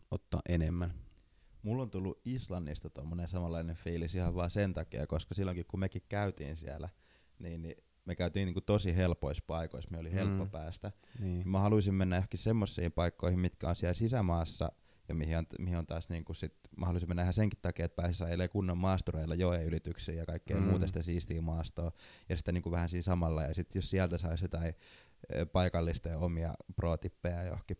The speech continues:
Speaker 2: paikkoihin, niin sit sitä kävisi samalla naputtelemassa siellä.
Speaker 1: Kyllä, Islanti on vaan niin,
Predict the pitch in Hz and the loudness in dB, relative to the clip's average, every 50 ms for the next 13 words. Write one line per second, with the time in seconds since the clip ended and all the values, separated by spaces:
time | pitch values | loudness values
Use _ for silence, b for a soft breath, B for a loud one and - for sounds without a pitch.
0 | _ - 85 85 85 - - 82 82 80 80 82 82 82 82 - - - - - | _ -4 -4 -4 -4 -4 -4 -2 -2 0 0 -2 -2 -4 -6 -6 -6 -8 -6 -4
1 | - 82 82 80 80 - - _ _ - - 82 80 85 - - - - - 87 | -4 -4 -4 -4 -6 -8 -10 _ _ -10 -6 -4 -2 -2 -2 -4 -6 -8 -6 -6
2 | 85 82 82 85 85 85 - - 92 87 - 90 - - - 85 90 92 92 90 | -4 -4 -4 -4 -4 -4 -4 -4 -2 0 0 -2 -2 -2 -2 -2 -2 -2 -4 -6
3 | - - 90 95 90 87 85 85 107 - - - - _ _ - - 127 127 113 | -6 -8 -6 -4 -2 -2 -2 -4 -6 -8 -12 -18 -20 _ _ -4 -2 0 2 2
4 | 101 98 101 - 135 143 143 - 123 117 113 113 113 113 117 117 113 113 117 120 | 2 0 -2 0 0 -2 0 0 0 0 2 2 2 0 0 0 0 2 2 2
5 | 113 104 | 0 0